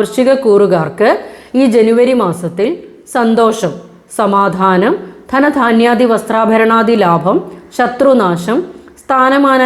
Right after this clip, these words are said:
ലാഭം, സർവാഭീഷ്ട ലാഭം എന്നിവ പ്രതീക്ഷിക്കാം. ഈ മാസത്തിൻ്റെ രണ്ടാം പകുതിയായിരിക്കും ആദ്യ പകുതിയേക്കാൾ കൂടുതൽ മെച്ചം. വിദ്യാർത്ഥികൾക്ക്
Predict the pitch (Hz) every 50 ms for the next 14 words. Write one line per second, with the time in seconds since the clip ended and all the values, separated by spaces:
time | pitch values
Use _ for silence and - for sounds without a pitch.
0 | 247 220 202 190 190 170 180 170 180 175 - - - - - - _ - - 254
1 | 233 226 220 233 233 233 233 233 254 247 240 - - 247 233 220 196 190 185 170
2 | 196 220 285 - - 202 190 190 190 190 180 208 233 - 208 190 165 170 156 -
3 | - 170 139 - 151 - - - - - - - - - - _ _ _ _ _
4 | _ _ - - - - - - - - - - - - - - - - - 233
5 | 262 285 285 277 269 262 269 277 - - - 247 262 262 254 247 240 240 254 262
6 | 277 285 262 240 247 254 254 254 233 214 208 208 214 - - 220 262 - - 208
7 | 202 214 208 208 262 - 247 214 202 196 208 214 208 190 - 190 202 247 254 -
8 | 226 208 202 196 196 196 208 240 233 190 170 170 - - 165 139 - - - -
9 | _ _ _ - - _ _ - 190 185 165 202 202 202 202 202 - 233 208 220
10 | 220 220 214 262 285